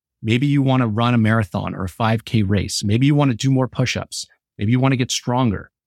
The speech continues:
Whatever the, those things are, I want you to pause this episode, set a timer for five to ten minutes, and just list twenty-five things related to your health, your health and your wellness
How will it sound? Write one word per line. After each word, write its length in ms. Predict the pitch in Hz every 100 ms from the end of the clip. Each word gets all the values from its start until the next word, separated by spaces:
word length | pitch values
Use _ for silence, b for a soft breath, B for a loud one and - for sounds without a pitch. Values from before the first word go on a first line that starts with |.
| _
Whatever 340 | 107 110 156 190
the, 180 | 180 -
those 300 | 127 143 -
things 280 | 147 127 113
are, 300 | 98 76 -
I 40 |
want 280 | 107 131 -
you 40 |
to 160 | 151 95 _ _
pause 320 | - 135 165
this 180 | 180 -
episode, 520 | 120 - - 98 98 - _ _ _ _
set 240 | - 127
a 60 | 170
timer 400 | - 139 143 139
for 160 | -
five 300 | 131 120 117
to 80 | 127
ten 260 | - 131 123
minutes, 400 | 92 87 - - _ _ -
and 160 | 113
just 240 | 110 113 123
list 300 | 120 104 -
twenty-five 600 | - 123 131 120 117 117
things 380 | 104 98 101
related 540 | - 104 107 120 139 156
to 140 | -
your 160 | 151 139
health, 340 | - 151 - _ _ _ _ _ -
your 120 | 92
health 320 | - 120 135
and 100 | 147
your 120 | 143
wellness 560 | 127 123 107 98 101 -